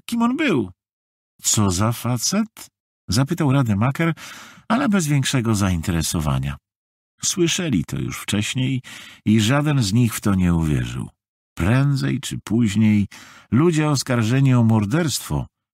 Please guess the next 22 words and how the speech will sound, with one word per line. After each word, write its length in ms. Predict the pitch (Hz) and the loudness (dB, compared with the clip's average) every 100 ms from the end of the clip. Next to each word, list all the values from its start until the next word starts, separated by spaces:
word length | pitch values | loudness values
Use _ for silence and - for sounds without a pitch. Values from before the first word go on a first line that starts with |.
| _ | _
zawsze 520 | 101 107 123 - 69 | 0 2 0 -2 -6
przypominali 800 | 65 - 78 82 78 80 92 98 | -6 -4 -4 -2 0 2 2 0
sobie, 400 | 92 104 98 95 - - - _ - | 0 -2 0 -2 -4 -12 -20 _ -2
że 220 | 101 175 | 0 2
na 140 | 160 | 2
miejscu 420 | 107 101 98 - | 2 2 0 -2
zdarzenia 500 | 92 78 69 85 80 | -2 -2 0 0 0
był 420 | 64 69 82 80 73 _ - | -2 0 0 0 -4 _ -6
jakiś 500 | 113 107 131 - - - | -6 -6 -8 -8 -6 2
inny 380 | 107 98 85 78 | 4 4 2 0
facet. 580 | - 60 - 64 - _ _ _ _ _ | -4 -6 -6 -8 -12 _ _ _ _ _
Butilier 600 | 78 147 - 156 123 131 113 _ _ _ _ _ | 0 0 0 0 0 0 -4 _ _ _ _ _
miał 160 | 104 120 | 0 4
nawet 380 | 120 117 98 - | 4 2 0 0
na 120 | 113 | -2
to 180 | - 120 | 0 2
nazwę, 420 | 131 110 67 78 | 2 0 0 -2
syndrom 880 | - - 190 165 165 156 151 147 143 - - | 0 2 4 4 2 2 2 2 0 -4 -2
jednorękiego, 1200 | 90 101 139 110 117 110 117 110 107 60 65 62 - _ _ - | 2 4 2 2 0 2 0 0 -4 -4 -6 -8 -10 _ _ -4
od 160 | 180 - | -4 -2
starego 480 | - 117 110 98 | -2 0 2 0
serialu 500 | 85 78 80 82 78 | -2 -2 0 0 -2